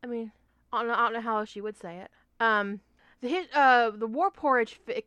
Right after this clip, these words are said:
is All the World. So, um, which is not connected,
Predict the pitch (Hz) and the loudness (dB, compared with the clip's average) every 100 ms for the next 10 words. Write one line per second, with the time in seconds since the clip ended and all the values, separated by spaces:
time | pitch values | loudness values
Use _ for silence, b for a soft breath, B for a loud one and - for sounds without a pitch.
0 | _ 233 214 196 208 208 185 175 123 147 | _ -2 -2 0 0 0 -2 -6 -8 -12
1 | _ _ - - 247 226 214 208 208 _ | _ _ -20 2 6 6 6 2 -6 _
2 | - 226 208 196 196 185 _ _ 233 254 | 2 4 4 2 -6 -12 _ _ -10 -4
3 | 233 233 294 320 - - 226 220 - 220 | -2 4 8 8 4 -4 -2 -2 -2 -6
4 | 185 | -6